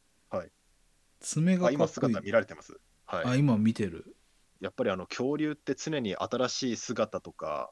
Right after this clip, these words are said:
Speaker 1: まあ、生態とかが発見されてますから、まあ、ジェネレーションギャップと言うべきなのか分かんないですけど、
Speaker 2: うん。
Speaker 1: まあ、やっぱり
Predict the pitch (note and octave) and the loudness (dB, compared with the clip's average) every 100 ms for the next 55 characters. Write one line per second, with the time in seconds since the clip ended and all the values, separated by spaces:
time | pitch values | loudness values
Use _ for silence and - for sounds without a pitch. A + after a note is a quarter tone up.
0 | _ - F2+ - A2 A2 A2+ F#2+ G2 D2+ | _ -10 -8 -4 -4 0 0 0 -4 -4
1 | - - A2 G#2 A2 G#2+ G#2+ G#2 - D#2 | -8 -6 -4 -2 -2 -2 -2 -4 -4 -6
2 | D#2+ E2 C#2+ - _ _ _ _ A#2 G2+ | -4 -4 -6 -10 _ _ _ _ 0 0
3 | - - - B2+ D3 E3+ E3+ F3+ E3+ E3+ | -2 -8 0 2 4 2 2 0 2 2
4 | E3+ _ - - G#2+ G2 F#2+ - _ _ | 2 _ -16 -4 -2 -2 -4 -8 _ _
5 | _ _ A2+ G#2 F#2+ F#2 - _ _ _ | _ _ 0 2 0 -2 -12 _ _ _
6 | _ _ - A2 A#2 A#2+ A2 G2 F#2+ F2+ | _ _ -4 0 2 2 0 -4 -4 -4
7 | F#2 A#2 G#2 F2 - - D#2+ E2+ G#2+ A2+ | 2 2 2 -2 -8 -10 -6 -2 0 0
8 | G#2+ G2 G2 G#2+ - G2 | 0 -4 -2 -2 -2 -4